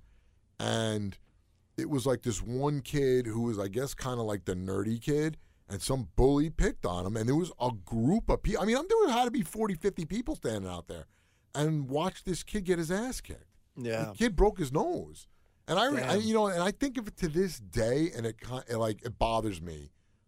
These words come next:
Speaker 1: that I sat there and watched along with forty other people.
Speaker 2: Yeah, that, it is fucked.
Speaker 1: 'Cause at the time, it was sorta like, "Well, they have the problem. I don't have the problem.
Speaker 2: Mm-hmm.
Speaker 1: Why am I gonna step in? It's none of my business."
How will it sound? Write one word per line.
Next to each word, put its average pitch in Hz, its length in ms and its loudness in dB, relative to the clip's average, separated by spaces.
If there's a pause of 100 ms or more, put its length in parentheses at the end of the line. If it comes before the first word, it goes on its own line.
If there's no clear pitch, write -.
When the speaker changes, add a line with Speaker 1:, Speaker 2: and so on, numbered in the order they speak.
(120)
Speaker 1:
that 98 280 -2 (100)
I 131 300 4
sat 123 380 -2
there 117 200 0
and 104 120 -4
watched 82 480 -6 (280)
along 139 360 6
with 143 180 4
forty 185 460 4
other 185 180 2
people. - 520 -4
Speaker 2:
Yeah, 120 360 -4
that, 135 180 -2
it 160 200 -2
is 147 160 0
fucked. - 180 0
Speaker 1:
'Cause 190 260 6
at 170 140 2
the 170 120 0
time, 165 720 -2 (160)
it 151 40 6
was 139 140 2
sorta 151 240 4
like, 135 300 4
"Well, 123 180 6
they 120 280 2
have 113 280 -2
the 104 80 -2
problem. 95 640 -2 (340)
I 160 180 6
don't 123 180 4
have 85 180 -6
the 80 80 -8
problem. 80 520 -6
Speaker 2:
Mm-hmm. 131 300 -4
Speaker 1:
Why 147 240 6
am 156 120 6
I 156 120 4
gonna 139 240 2
step 139 380 2
in? 160 100 2
It's 107 160 -2
none 131 140 4
of 123 80 2
my 117 140 2
business." 82 760 2